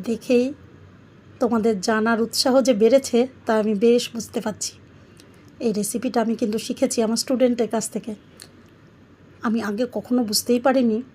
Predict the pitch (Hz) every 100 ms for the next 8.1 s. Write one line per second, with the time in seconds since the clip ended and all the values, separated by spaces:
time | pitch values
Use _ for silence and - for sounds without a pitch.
0 | - - 220 233 240 226 226 240 196 233
1 | 233 220 240 196 - - - - - -
2 | _ - - - - 247 247 269 269 269
3 | 277 - 262 - 294 - 285 262 277 277
4 | 269 240 214 214 208 196 196 190 - -
5 | - - - 220 214 226 208 226 269 -
6 | - - 233 240 247 202 226 220 277 -
7 | - - 202 185 226 233 247 240 254 285
8 | 208